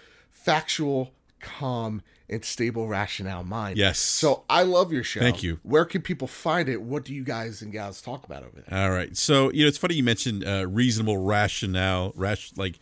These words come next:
Speaker 2: rationale podcast because, um, I don't, I,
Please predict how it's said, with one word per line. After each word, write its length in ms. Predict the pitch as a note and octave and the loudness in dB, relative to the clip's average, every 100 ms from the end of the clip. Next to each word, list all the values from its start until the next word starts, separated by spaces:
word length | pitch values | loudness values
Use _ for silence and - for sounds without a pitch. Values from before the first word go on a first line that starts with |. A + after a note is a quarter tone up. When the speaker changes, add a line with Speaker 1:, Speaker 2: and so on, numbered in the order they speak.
| _ - - - - | _ -20 -20 -20 -10
Speaker 2:
rationale 420 | - A#2+ - A#2 G#2 | 0 2 2 0 -2
podcast 720 | - A#2 A2 - F#2 E2+ - | 0 0 0 0 -2 -2 -6
because, 560 | G2 - A2+ G2 F#2 - | -8 -4 -2 -2 -4 -6
um, 560 | A2+ A2+ G#2+ G2+ G2 F#2 _ - _ _ _ _ _ _ - B2+ - | -2 0 0 -2 -4 -8 _ -20 _ _ _ _ _ _ -10 -8 2
I 80 | F3 | 6
don't, 140 | A#3 - - | 4 4 0
I, 380 | - - - | 0 2 -2